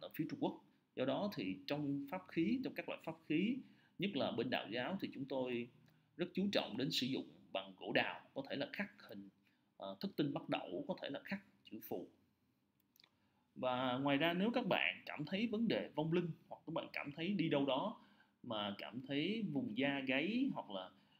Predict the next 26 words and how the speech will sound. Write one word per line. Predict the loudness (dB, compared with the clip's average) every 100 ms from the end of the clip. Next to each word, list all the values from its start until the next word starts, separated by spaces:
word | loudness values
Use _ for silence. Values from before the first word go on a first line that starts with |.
| _
ờ, | -8 -6 -4 -4 -4
những | -2
cái | 0
vùng | 0 0 0
da | -2 -2
trên | 0 -2 2
cơ | 0
thể | 0 -2 -2 -2
đột | -4 -2
nhiên | 0 0 -2 -6
nổi | -6 -4
lên | -4 -8
hiện | -14
tượng | -8 -8 -8 -18 _ _ -12
là | -10
lạnh, | -4 -4 -4 -10 -14 -20 _ _
hoặc | -4 -4 -2
là | -2 0 -2 -2
cảm | 0 2 2
nhận | 0 -6 -2
thấy | -2
là | 0 -4 0
vai | 0 2
nặng, | -2 -4 -8 -20 _ _ _ _
hoặc | -4 -4
là | -4